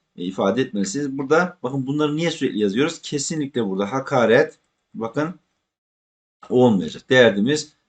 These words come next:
e, bu sinirlenmek, hakaret etmek yok. Gerekirse susun. Bu arkadaşınıza ne yaparsınız? Böyle arkadaşınıza baktığınız sürekli aynı şey yapıyorsa artık uzaklaşabilirsiniz, iletişiminizi azaltabilirsiniz, daha az görüşebilirsiniz ama önce uyarıyoruz sevgili öğrenciler.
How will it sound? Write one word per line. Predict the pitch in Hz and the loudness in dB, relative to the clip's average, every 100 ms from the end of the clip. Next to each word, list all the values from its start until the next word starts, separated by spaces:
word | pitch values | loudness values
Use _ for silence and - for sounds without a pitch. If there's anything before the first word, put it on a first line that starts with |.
| - | -8
e, | 101 | -2
bu | 98 | 0
sinirlenmek, | 92 127 131 127 117 107 113 - _ _ _ | -2 -2 2 4 4 4 0 -2 _ _ _
hakaret | 117 131 120 107 | -6 0 2 0
etmek | 104 127 104 | -2 -6 -6
yok. | 101 | -2
Gerekirse | 160 139 123 - 123 | 2 2 2 -8 -12
susun. | - - 156 185 | -12 -8 -6 -2
Bu | 185 | 0
arkadaşınıza | 156 135 117 104 117 156 - _ _ - | 2 0 -2 -2 0 -2 -2 _ _ -4
ne | |
yaparsınız? | 143 139 113 131 131 127 | -2 0 -2 -2 -4 2
Böyle | 139 123 | 4 4
arkadaşınıza | 107 104 95 101 101 139 151 - _ 123 | 2 0 -4 -4 0 2 0 -6 _ -6
baktığınız | 127 - 139 139 | -6 -4 -6 -4
sürekli | 143 135 123 | -4 -2 0
aynı | 107 95 | 0 0
şey | 92 | -2
yapıyorsa | 85 101 160 175 175 _ _ | -4 -2 0 0 -4 _ _
artık | 127 135 139 127 | -4 -4 -4 -2
uzaklaşabilirsiniz, | 135 - 131 135 123 117 117 110 | -2 0 -2 -2 -2 -4 -4 -4
iletişiminizi | 117 117 127 123 117 | -2 -2 -4 0 2
azaltabilirsiniz, | 113 113 110 110 107 101 107 | 2 2 0 -4 -4 -4 -4
daha | 107 113 | -2 2
az | 113 110 | 4 4
görüşebilirsiniz | 110 98 107 92 98 104 | 2 -2 -4 -4 -6 -2
ama | 123 143 - - _ _ 117 | 2 2 -2 -8 _ _ -2
önce | 127 110 | 0 2
uyarıyoruz | 131 120 120 104 98 110 143 - - | 0 4 6 6 4 0 -2 -6 -10
sevgili | 120 95 87 98 | -2 0 2 0
öğrenciler. | 80 69 65 | 0 -4 -14